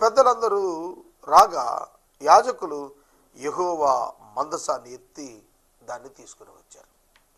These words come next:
యెహోవా మందసం అది చెక్క పెట్టె, తుమ్మకర్రతో చేయబడింది. బ్లాక్ వుడ్ రోజ్ అంటాం చూశారు, అకాసియా వుడ్ అన్నారు దాన్ని. మనం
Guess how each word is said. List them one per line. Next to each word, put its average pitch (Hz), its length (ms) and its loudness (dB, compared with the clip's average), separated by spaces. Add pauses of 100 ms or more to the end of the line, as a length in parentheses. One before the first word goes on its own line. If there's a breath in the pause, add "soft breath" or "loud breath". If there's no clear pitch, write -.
(2500)
యెహోవా 190 480 4 (460)
మందసం 185 440 -6 (840)
అది 160 160 -10 (200)
చెక్క - 200 -8 (120)
పెట్టె, - 260 -20 (1700)
తుమ్మకర్రతో 208 640 4 (100)
చేయబడింది. 117 540 -20 (580)
బ్లాక్ 165 400 -4
వుడ్ 156 260 -20
రోజ్ 151 260 -10
అంటాం 110 340 -18
చూశారు, 135 380 -20 (800)
అకాసియా 185 640 4 (100)
వుడ్ 135 240 -16
అన్నారు - 320 -20
దాన్ని. - 220 -20 (1800)
మనం 175 200 2